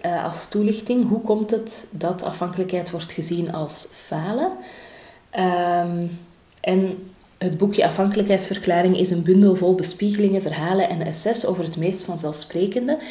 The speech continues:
en over wat die vanzelfsprekendheden verzwijgen. En ik heb dat boekje, ik weet nog waar en wanneer ik het gelezen heb, en ik had een roze stift. En, eh, mijn zonen waren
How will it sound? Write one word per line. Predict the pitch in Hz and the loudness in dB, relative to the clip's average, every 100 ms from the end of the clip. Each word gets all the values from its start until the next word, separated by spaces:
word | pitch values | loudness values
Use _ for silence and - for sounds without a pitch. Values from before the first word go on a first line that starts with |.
| - - | -16 -8
en | 196 185 | -2 2
over | 190 196 165 | 2 2 2
wat | 180 180 156 | 0 -2 -4
die | 180 | -4
vanzelfsprekendheden | 175 165 165 - - 170 165 160 165 160 - | -4 -4 -4 -6 -8 -8 -8 -8 -6 -6 -8
verzwijgen. | - - - 139 127 127 147 - - - - | -8 -6 -6 -6 -10 -10 -14 -16 -20 -14 0
En | 202 | 0
ik | 202 | 2
heb | 190 | 2
dat | 180 | 2
boekje, | 196 208 240 | 0 -2 -2
ik | 226 | 0
weet | - 202 | 4 4
nog | 202 - | 4 2
waar | 170 202 | 2 4
en | - | 4
wanneer | 180 170 175 | 2 4 4
ik | 196 | 2
het | 190 | -2
gelezen | - 180 175 180 175 | -2 -2 -2 -4 -6
heb, | 175 | -6
en | 180 | -6
ik | 180 | -8
had | 170 165 | -8 -8
een | 170 | -2
roze | 170 165 | -2 -2
stift. | 156 - 247 247 - - - - - - - | -6 -6 -6 -6 -10 -16 -18 -18 -18 -16 -8
En, | 180 | -4
eh, | 175 165 | -2 -2
mijn | 170 160 160 160 - | -2 -2 -2 -6 -10
zonen | - 185 185 190 175 | -4 2 4 4 2
waren | 160 160 | 2 0